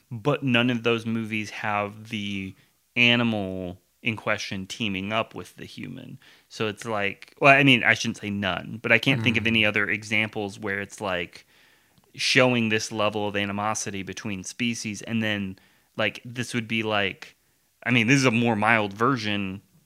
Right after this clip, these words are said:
Speaker 1: b-, of it, but, like, can you imagine if in Finding Nemo,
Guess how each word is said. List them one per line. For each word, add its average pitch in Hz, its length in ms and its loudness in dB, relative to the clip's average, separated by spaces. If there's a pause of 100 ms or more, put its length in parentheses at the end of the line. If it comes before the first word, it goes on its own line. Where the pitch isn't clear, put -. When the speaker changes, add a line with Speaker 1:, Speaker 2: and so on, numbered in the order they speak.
Speaker 1:
b-, 117 160 -6
of 107 240 2
it, 101 240 -2
but, 123 160 0
like, 110 200 -2
can 131 120 2
you 120 80 4
imagine 113 440 2
if 101 340 -4 (280)
in 123 140 0
Finding 110 440 6
Nemo, 107 640 6